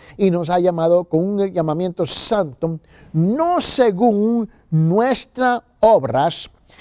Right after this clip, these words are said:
sino según su propósito?", dice,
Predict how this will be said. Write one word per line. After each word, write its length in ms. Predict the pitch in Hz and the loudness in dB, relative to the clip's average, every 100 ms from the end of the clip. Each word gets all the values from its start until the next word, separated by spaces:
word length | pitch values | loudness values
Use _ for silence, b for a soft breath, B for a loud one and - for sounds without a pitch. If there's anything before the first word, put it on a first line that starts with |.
| B | B
sino 320 | - 208 233 | -4 0 0
según 480 | - 180 202 262 240 | 0 -2 0 -2 -2
su 400 | - - 202 165 | -4 -2 -2 -2
propósito?", 1600 | 190 180 160 - - 294 311 - - 190 165 - - 147 214 262 | -2 0 -2 -6 -4 2 2 0 -6 -4 -4 -6 0 2 0 -2
dice, 540 | 160 185 180 202 196 | -4 -2 0 -2 -2